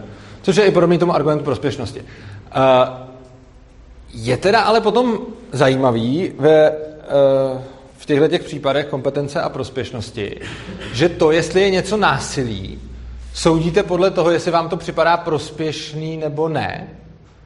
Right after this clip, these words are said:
Protože podle mě jsou to dvě úplně jako nezávislé kategorie.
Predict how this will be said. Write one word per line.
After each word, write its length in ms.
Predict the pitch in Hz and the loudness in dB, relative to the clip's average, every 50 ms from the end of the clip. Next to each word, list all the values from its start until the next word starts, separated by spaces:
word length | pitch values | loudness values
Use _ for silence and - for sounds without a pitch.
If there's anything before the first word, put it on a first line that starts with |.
| - _ _ - _ | -20 _ _ -16 _
Protože 300 | - 170 151 175 175 196 | 0 2 2 4 2 4
podle 200 | 180 185 175 180 | 4 4 4 4
mě 140 | 180 185 170 | 4 4 2
jsou 140 | 156 180 170 | 2 2 2
to 100 | 175 175 | 2 2
dvě 220 | 165 170 185 185 | 4 4 2 2
úplně 340 | 170 175 143 175 175 175 175 | 2 0 0 0 0 0 0
jako 180 | 170 170 180 185 | 0 0 0 0
nezávislé 580 | 180 175 151 170 165 165 160 165 165 180 185 | 0 2 4 4 4 2 2 0 -4 -6 -4
kategorie. 640 | 170 165 143 160 160 139 135 131 117 110 98 - - | -2 -2 0 0 -2 -2 -2 -2 -2 -4 -6 -8 -10